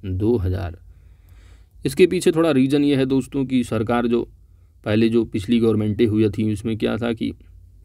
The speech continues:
चलिए इस पे विशेष जांच करने बात करना, उसमें क्या विशेष कर जो प्रमोशन है ना, प्रमोशन का सिस्टम क्या है कि इन्होंने हंड्रेड परसेंट कर दिया है, समझ रहे हैं?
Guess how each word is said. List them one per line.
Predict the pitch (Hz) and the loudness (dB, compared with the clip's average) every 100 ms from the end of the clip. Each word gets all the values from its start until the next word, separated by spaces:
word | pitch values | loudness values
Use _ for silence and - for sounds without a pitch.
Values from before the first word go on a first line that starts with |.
| - - - - - - - - | -20 -20 -20 -20 -20 -20 -20 -16
चलिए | - 92 | -6 -4
इस | 90 | -4
पे | - | -4
विशेष | 98 101 - 101 - | -4 -4 -4 -4 -6
जांच | 107 98 - | -8 -8 -8
करने | 107 95 | -8 -4
बात | 98 98 | -4 -4
करना, | - 107 110 - - - - | -4 -6 -6 -12 -20 -14 -2
उसमें | 127 165 | 0 2
क्या | 170 | 2
विशेष | 170 147 160 156 | 2 2 2 0
कर | 165 | -2
जो | 156 156 | -2 -2
प्रमोशन | _ - 120 107 110 135 143 | _ -16 -6 -2 -2 -2 -2
है | 113 | -2
ना, | 110 - - - - | -4 -8 -18 -20 -10
प्रमोशन | 113 123 117 151 | -4 -2 -2 -2
का | 143 | -4
सिस्टम | 139 127 165 156 | -4 -6 -6 -4
क्या | 147 139 | -4 -4
है | 151 | -4
कि | 147 | -6
इन्होंने | 147 151 - - - - - - | -6 -8 -12 -20 -20 -20 -20 -4
हंड्रेड | 123 143 127 | 0 2 2
परसेंट | 117 107 98 | 0 -2 -6
कर | 95 98 | -4 -4
दिया | 98 - | -6 -8
है, | - _ - - - | -12 _ -20 -20 -10
समझ | 147 120 | -6 -6
रहे | |
हैं? | 95 | -8